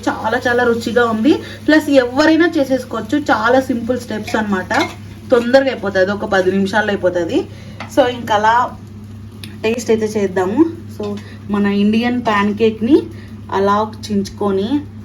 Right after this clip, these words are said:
I mean, తుంచుకొని, ఇలా బౌల్ చూడండి, పనసకాయ బౌల్, ఇలా హనీ అద్దుకొని, మ్మ్, నిజంగా అద్దరిపోయింది టేస్ట్,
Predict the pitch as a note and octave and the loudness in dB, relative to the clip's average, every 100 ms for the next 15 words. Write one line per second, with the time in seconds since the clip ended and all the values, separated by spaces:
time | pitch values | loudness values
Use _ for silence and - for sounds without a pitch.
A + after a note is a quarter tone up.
0 | - F3+ F#3+ F3 F4 - - - - - | -4 -2 0 0 -2 -12 -16 -16 -16 -16
1 | - - G#3+ A3 A3 - A3 G3+ F#3+ F3+ | -4 0 0 0 -2 0 2 2 0 -2
2 | - - - G#3+ G#3 G3+ - - - G3+ | -6 -12 -8 0 0 0 -6 -12 -2 2
3 | A3 C4+ C4 A3+ G3 G3+ C4 A3 G#3+ - | 4 2 0 2 2 0 -2 -2 -4 -4
4 | A#3 A3+ G3 F#3+ F3+ C#4 - - - - | -2 0 2 2 4 2 -2 -8 -14 -16
5 | - A#3 A#3 A#3+ A3 G3+ G#3 A#3+ G#3+ G3 | -12 0 2 2 2 0 0 -2 -2 -2
6 | G3 A3 G#3 G#3+ G#3+ - - - - - | -2 -2 -2 -4 -6 -10 -14 -16 -16 -16
7 | - - - - - C#4 D#4 E4 D#4+ C4+ | -16 -16 -16 -16 -4 6 8 8 8 6
8 | G#3 G3 - - - - - - - - | 0 -4 -10 -16 -16 -16 -16 -16 -16 -16
9 | - - - - A3+ A#3+ B3 D4 D#4 - | -16 -16 -16 -12 -8 -2 4 6 6 4
10 | - - - - - A3 - - D4 D4+ | -4 -14 -16 -12 -2 -2 0 0 2 4
11 | D4+ C#4+ A#3+ A#3 A3 | 4 4 -2 -6 -8